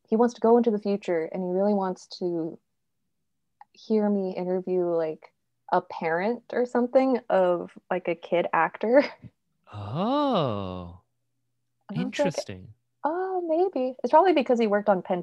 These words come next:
Speaker 1: fifteen, which he has to deal with a bunch of
Speaker 2: Got it.
Speaker 1: kids. So
Speaker 2: Yeah.
Speaker 1: I'm like, "Yeah, I don't, I think one of the girls, one of the kid actors from there does follow me, but I,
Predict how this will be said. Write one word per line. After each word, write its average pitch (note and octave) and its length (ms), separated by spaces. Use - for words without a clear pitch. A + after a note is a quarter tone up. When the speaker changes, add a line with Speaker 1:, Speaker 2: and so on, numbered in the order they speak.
Speaker 1:
fifteen, E3 440
which - 140
he - 60
has - 100
to - 80
deal D#3+ 140
with C#3+ 100
a - 20
bunch - 240
of D3 220
Speaker 2:
Got G2 240
it. G2 100
Speaker 1:
kids. - 540
So F3+ 280
Speaker 2:
Yeah. G2+ 220
Speaker 1:
I'm F#3+ 140
like, F#3 220
"Yeah, G3+ 160
I F#3 80
don't, G#3+ 260
I A3 240
think A#3+ 240
one A3+ 100
of A3 80
the G#3 80
girls, F#3 600
one F3+ 180
of E3+ 80
the D#3+ 380
kid E3 140
actors F3+ 420
from F3+ 160
there G3 160
does F#3+ 240
follow A#3 240
me, B3 160
but F#3+ 160
I, E3+ 160